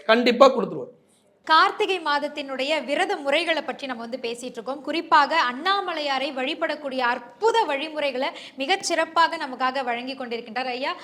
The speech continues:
Speaker 2: இதே போல முருகப்பெருமானினுடைய பக்தர்கள் கோடான கோடி பக்தர்கள் இருக்கிறார்கள்.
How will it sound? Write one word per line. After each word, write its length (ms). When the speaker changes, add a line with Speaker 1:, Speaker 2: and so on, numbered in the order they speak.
Speaker 2:
இதே 340
போல 440
முருகப்பெருமானினுடைய 1300
பக்தர்கள் 560
கோடான 640
கோடி 220
பக்தர்கள் 420
இருக்கிறார்கள். 540